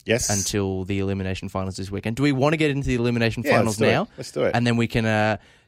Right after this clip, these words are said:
Speaker 2: delve a little bit more into the subject of simultaneous kickoffs with a, uh, a certain guest, Pakua Frimpong, when we, uh, talk about the F A Women's Super League. But this weekend, it all kicks off Saturday, seven forty-five P M,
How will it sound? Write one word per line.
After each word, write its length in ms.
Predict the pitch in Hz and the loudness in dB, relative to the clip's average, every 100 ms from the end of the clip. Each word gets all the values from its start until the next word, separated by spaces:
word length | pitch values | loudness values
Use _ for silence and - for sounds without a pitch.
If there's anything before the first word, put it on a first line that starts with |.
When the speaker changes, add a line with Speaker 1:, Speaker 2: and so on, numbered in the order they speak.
| _ - | _ -4
Speaker 2:
delve 140 | 277 | -2
a 60 | 247 | 0
little 140 | 240 | 0
bit 120 | 220 156 | 2 4
more 240 | 143 139 | 6 4
into 160 | 120 113 | 2 0
the 80 | 110 | 2
subject 440 | 117 101 107 107 | 2 2 -2 -2
of 80 | 98 | -4
simultaneous 640 | 117 104 101 107 101 95 | -2 -2 -2 -2 -2 -4
kickoffs 420 | - 110 101 95 - | -4 -4 -2 -4 -4
with 160 | 98 | -4
a, 140 | 95 92 | -2 -2
uh, 220 | 95 - - | -4 -4 -4
a 140 | 104 | -4
certain 320 | - 110 98 | -2 -2 -2
guest, 340 | 95 95 95 - | -2 -2 -4 -6
Pakua 280 | 107 104 90 | -4 -4 -2
Frimpong, 360 | 110 107 90 | -4 -2 -4
when 140 | 92 95 | -4 -4
we, 200 | 92 95 | -4 -4
uh, 140 | 95 - | -6 -2
talk 260 | - 120 | 0 0
about 220 | 101 98 98 | 0 -2 0
the 100 | 98 | -4
F 140 | 98 | -2
A 80 | 95 | -2
Women's 260 | 95 92 | -2 -4
Super 280 | - 98 98 | -2 -2 -2
League. 180 | 104 123 | -4 0
But 280 | 147 143 - _ _ _ - | 2 2 -2 _ _ _ -2
this 200 | 147 - | 0 2
weekend, 420 | 143 123 120 117 113 | 2 4 2 4 4
it 80 | |
all 160 | 117 113 | 4 2
kicks 320 | - 113 - | 0 0 2
off 180 | 107 98 | 0 0
Saturday, 580 | - 117 113 107 101 - | 2 2 4 2 2 0
seven 460 | - - 113 110 104 | -2 0 0 0 -4
forty-five 840 | - 104 104 101 - 101 101 - | -4 -2 -2 -6 -4 -2 -2 -2
P 240 | 113 101 | -4 -2
M, 220 | 95 117 | -4 -6